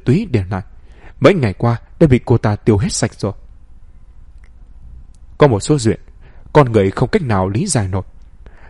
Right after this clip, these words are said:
Thôi Thiện cũng không cần biết đáp án. Vì sao người đàn ông này lại tốt với cô ta như vậy? Nhưng có một điều có thể khẳng định, Ích nhét chìa khóa vào túi của cô ta thì anh ấy sẽ không quay về căn phòng này nữa.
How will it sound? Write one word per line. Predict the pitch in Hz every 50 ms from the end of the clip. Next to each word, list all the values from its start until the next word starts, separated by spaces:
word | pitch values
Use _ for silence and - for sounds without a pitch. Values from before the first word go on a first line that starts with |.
| - -
Thôi | - 147 127
Thiện | - 127 104 95 92 - -
cũng | 131 151 214
không | - - 196 156 -
cần | - 117 101 90 113
biết | 117 127 131
đáp | - 107 -
án. | - 107 104 156 262 - - - - - - - - - - - - - - - -
Vì | 120 120 110 95
sao | - - 120 120 - - - - - - - - -
người | 131 131 139 127
đàn | 127 123 135
ông | 190 175 139
này | 120 104 92 - - -
lại | - 120 104 - -
tốt | - 190 -
với | - 147
cô | - 127
ta | - 113 101
như | 95 95 101 92
vậy? | 90 98 90 - - - - - - - - - - - - - - - - - - - - - - - - - - - - - - -
Nhưng | 123 135 131 120
có | - 208
một | 190 151 123
điều | 117 117 113 110
có | - 202 214
thể | - 123
khẳng | - - 107 95 92
định, | 92 95 - - - - - - - - - - - - - -
Ích | - 165 165 - 160
nhét | 165 220 - -
chìa | - 139 110
khóa | 98 - - 120 190 220 147
vào | 120 101 90 - -
túi | - 120 165 226 -
của | - 123
cô | - - 110 104
ta | - 107 104 - - - - - - - - - - - - -
thì | - 127
anh | 110 101
ấy | 101 104 110 185 294 - - - - -
sẽ | - - - 139
không | - - 180 151
quay | - 165 143
về | 110 113 98 92
căn | - - 151 135
phòng | - 123 110 92
này | 98 101
nữa. | 98 101 101 -